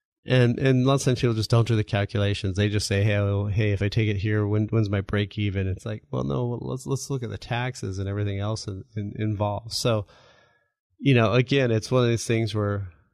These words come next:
what's the best types of assets to take and, and having a little bit of everything. I mean, one, we've got this great software that says that if you take this dollar, this is how much you're, more tax you're gonna pay today, this, this year. And so, like,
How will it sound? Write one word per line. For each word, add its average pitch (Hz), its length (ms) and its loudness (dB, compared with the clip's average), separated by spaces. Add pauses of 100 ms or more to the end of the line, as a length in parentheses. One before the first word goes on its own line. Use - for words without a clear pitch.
what's 120 300 -2
the 117 100 0
best 110 260 0
types 113 300 0
of 104 80 0
assets 101 420 -2
to 101 80 -8
take 98 400 -4
and, 92 180 -6 (400)
and 151 120 4
having 147 260 4
a 131 60 4
little 127 240 4
bit 117 120 4
of 107 100 2
everything. 117 460 2
I - 140 -8
mean, 107 240 0
one, 120 160 2 (140)
we've 135 180 0
got 117 140 4
this 101 140 -4
great 113 320 0
software 101 480 0
that - 80 -8
says 104 520 0 (300)
that 113 240 4
if 104 160 2
you 139 100 4
take 127 240 0
this 117 220 0
dollar, 98 340 2
this 113 200 0
is 104 80 -2
how 104 120 0
much 107 220 -2
you're, 107 180 -2
more 110 300 0
tax 101 360 -4
you're 104 80 -4
gonna 101 100 -2
pay 98 200 -4
today, 98 580 -6
this, 104 260 -6
this 107 260 -2
year. 95 320 -4 (560)
And 117 240 0
so, 117 320 0
like, 113 280 -8